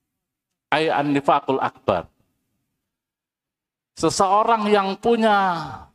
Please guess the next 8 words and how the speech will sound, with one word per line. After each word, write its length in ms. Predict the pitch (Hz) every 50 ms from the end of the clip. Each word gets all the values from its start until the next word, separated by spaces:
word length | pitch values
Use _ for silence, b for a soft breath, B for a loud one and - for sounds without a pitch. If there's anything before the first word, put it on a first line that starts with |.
| _ _ _ _ _ _ _ _ _ _ _ _ _ _ _ _ _ _ _ _ _ _ _ _ _ _ _ _ _ _ _ _ _ _ _ _ _ _ _ _ _
sifat 640 | - - 196 208 202 - 190 180 - - - 160
nifaq 400 | 170 180 185 - 226 202 165 - - _ _ _ _ _ _ _ _ _ _ -
dalam 240 | 160 165 160 147 143 127
hatinya. 480 | 131 139 - - 156 131 107 101 90 80 - _ _ _ _ _ _ _ _ _ - - _ _ _ _ _ _ _ _ _ _ _ _ _ _ _ _ _ _ _ _ _ _ _ _ _ _ _ _ _ _ _ _ _ _ _ _ _ _ _ _ _ _ _ _ _ _ _ _ _ _
Artinya 560 | - 131 139 139 - - 180 180 175 156 147
bahwa 640 | 131 135 123 117 117 113 107 107 101 92 92 - - - _ _ _ _ _ _ _ _ _ _ _ _ _ _ _ _ _ _
orang-orang 960 | - 143 147 143 135 131 131 - 156 165 165 156 143 131 127 120 113 107 101 101 - _ _ _ _ _ _ _ _ _ _ _
yang 480 | 135 131 143 143 131 120 110 101 92